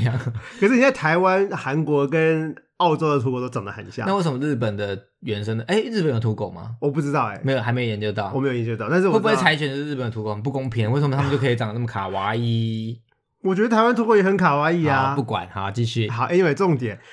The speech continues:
Speaker 2: 重点就是柴犬的个性就是它的最大的重点，它们真的很倔强，然后脾气真的很拗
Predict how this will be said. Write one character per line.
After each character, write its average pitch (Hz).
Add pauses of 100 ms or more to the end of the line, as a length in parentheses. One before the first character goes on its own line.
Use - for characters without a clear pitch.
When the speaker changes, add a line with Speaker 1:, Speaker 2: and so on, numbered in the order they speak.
Speaker 2:
重 330
点 233
就 247
是 233 (260)
柴 175
犬 165
的 139
个 156
性 117
就 131
是 110
它 120
的 104
最 123
大 107
的 98
重 -
点， -
它 175
们 175
真 170
的 160
很 131 (240)
倔 113 (220)
强， 139 (580)
然 120
后 131
脾 117
气 123
真 127
的 113
很 110 (140)
拗 113